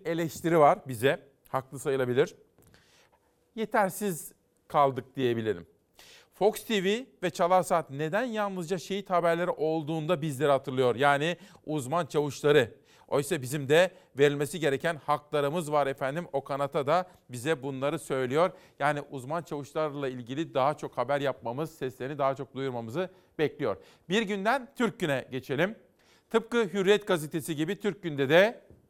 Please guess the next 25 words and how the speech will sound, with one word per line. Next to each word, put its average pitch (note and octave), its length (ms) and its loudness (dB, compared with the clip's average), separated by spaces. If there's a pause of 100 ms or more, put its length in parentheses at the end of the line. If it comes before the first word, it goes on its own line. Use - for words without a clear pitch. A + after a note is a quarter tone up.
(460)
stokçularla E3 680 2
ilgili D3 280 -2
bir D3 100 -2
manşet C#3 500 -2
dikkatimizi B2+ 480 -10
çekti. D3+ 440 -4 (1400)
"Vicdansız D#3+ 680 0
stokçular. C3+ 540 0 (340)
Stokçuların E3+ 580 -2
gözü C#3+ 280 -4
doymuyor. C#3 460 0 (220)
İstanbul'daki D3 640 -2
bazı D3+ 300 4
zincir C#3 300 -6
marketler C#3+ 600 0 (320)
dövizdeki C#3+ 460 -2
artışı C#3+ 400 0
bahane C3 240 2
ederek C#3 340 -2 (160)
fiyatı D3 360 -2
hızla E3 220 -2
yükselen C#3+ 480 -4
temel D3+ 260 0
gıda D3+ 320 2
ürünlerini C3+ 580 -2